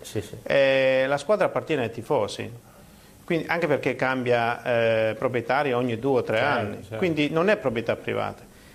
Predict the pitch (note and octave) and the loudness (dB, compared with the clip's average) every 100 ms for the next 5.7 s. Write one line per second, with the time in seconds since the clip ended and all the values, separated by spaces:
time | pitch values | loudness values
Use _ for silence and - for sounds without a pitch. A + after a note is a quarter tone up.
0 | - G#3 F#3 E3 F#3+ G3+ F3+ E3 E3+ E3+ | -4 0 2 2 2 2 2 2 2 2
1 | D3 B2+ C3 B2+ C3+ D3 C#3 C#3+ C3+ F3 | 2 2 0 0 0 0 -2 -4 0 2
2 | C3+ A#2 G#2 G#2 G#2 G#2+ - C3 B2 A#2 | 4 4 2 0 -2 -6 -4 0 2 2
3 | A2+ - C3 A2 A2 - D#3 C#3+ - G3+ | -2 2 2 2 -2 2 0 2 0 0
4 | - A#2 A#2+ D#3 - - C3+ G#2+ G#2 - | 0 -2 0 0 -2 -2 0 2 0 -2
5 | A#2+ B2 B2 - B2 F#3+ | 0 2 0 0 0 2